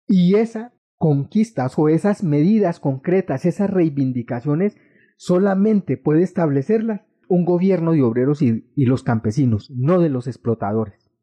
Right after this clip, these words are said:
Y seguramente este tiene que ser el enfoque de los trabajadores este año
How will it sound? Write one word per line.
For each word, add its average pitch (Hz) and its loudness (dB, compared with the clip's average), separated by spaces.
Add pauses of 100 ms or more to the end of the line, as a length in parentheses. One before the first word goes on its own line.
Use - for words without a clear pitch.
(280)
Y 185 0
seguramente 185 0 (560)
este 208 -2 (580)
tiene 180 2
que 143 -2
ser 160 -2 (140)
el 156 2
enfoque 143 -2 (420)
de 139 -2
los 156 2
trabajadores 139 0
este 202 0
año 208 0